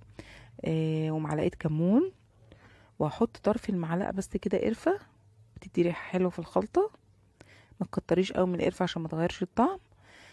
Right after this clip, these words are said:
ما بحبش اضيف اي توابل اضافيه تانية عشان بحس ان هي غيرت طعم المحشي. دي التوابل الاساسيه بتاعتنا العاديه. هنزل بالرز بتاعي وانا ما نقعتوش،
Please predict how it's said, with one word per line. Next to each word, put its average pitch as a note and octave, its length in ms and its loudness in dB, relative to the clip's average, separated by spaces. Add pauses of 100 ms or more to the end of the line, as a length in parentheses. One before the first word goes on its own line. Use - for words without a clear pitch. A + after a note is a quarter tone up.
(160)
ما F#3 60 -2
بحبش G3+ 300 -2
اضيف F3+ 200 -2
اي F#3+ 120 0
توابل F3+ 320 0
اضافيه F#3 300 0
تانية G#3 340 0
عشان F#3+ 240 -4
بحس - 320 -8
ان E3+ 60 -2
هي F3 140 0
غيرت E3 380 0
طعم E3+ 180 -2
المحشي. F3 400 0 (920)
دي F#3+ 60 4
التوابل F3 320 4
الاساسيه - 380 -2
بتاعتنا E3+ 420 -4
العاديه. F3 520 2 (1400)
هنزل G3 260 4
بالرز F3+ 420 2
بتاعي G3 540 2
وانا E3+ 380 0
ما F3 80 2
نقعتوش، - 720 0